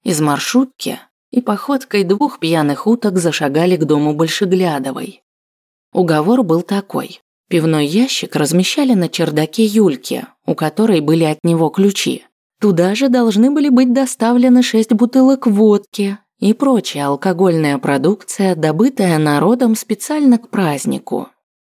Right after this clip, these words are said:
Чердак казался самым надежным убежищем от посторонних глаз. Он был изолирован от всего остального чердака, и пройти на него можно было только через дверь или по пожарной лестнице.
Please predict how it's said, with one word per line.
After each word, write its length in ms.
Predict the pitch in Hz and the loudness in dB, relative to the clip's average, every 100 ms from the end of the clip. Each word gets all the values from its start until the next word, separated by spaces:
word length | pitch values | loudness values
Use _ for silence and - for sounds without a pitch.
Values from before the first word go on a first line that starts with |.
| _ _ _ | _ _ _
Чердак 720 | - 147 143 127 156 240 - _ | -4 0 0 0 -2 -4 -8 _
казался 640 | 165 143 147 214 - - | -6 -2 0 -2 -4 -8
самым 500 | - - 175 226 220 | -8 -2 2 4 4
надежным 540 | 180 139 156 156 151 147 | 2 0 0 0 0 0
убежищем 720 | 139 147 185 214 196 - 190 | 0 0 0 -2 -4 0 2
от 140 | 180 | 0
посторонних 760 | - 147 - 139 143 151 165 170 | -4 -6 -4 -2 0 0 -2 -2
глаз. 540 | 180 185 151 - - _ _ _ | 0 0 -2 -10 -20 _ _ _
Он 220 | - 185 180 | -2 0 2
был 180 | 202 | 2
изолирован 680 | 196 196 208 233 190 151 147 | 2 2 2 2 2 0 -2
от 100 | 143 | -4
всего 340 | - 175 160 | -6 -2 0
остального 600 | 151 147 160 156 156 147 | 0 -2 -2 0 0 0
чердака, 720 | 143 160 151 147 147 - 220 214 _ - | -2 -2 -2 -2 -2 -2 -2 -4 _ -2
и 100 | 196 | 0
пройти 460 | 214 214 214 285 | 2 0 0 2
на 120 | 262 | 4
него 300 | 214 180 202 | 4 2 2
можно 320 | 214 190 170 170 | 2 0 0 -2
было 320 | 156 220 202 | 2 2 2
только 420 | - 220 220 202 | 0 -2 -2 -6
через 400 | - 170 160 139 | -4 0 0 0
дверь 420 | 143 147 202 - - | -2 0 2 0 0
или 220 | 226 247 | 2 2
по 160 | 247 | 0
пожарной 600 | 214 175 151 151 151 180 | -2 -2 -2 -2 0 2
лестнице. 800 | 208 220 180 - - - - - | 4 4 2 -2 -6 -6 -8 -12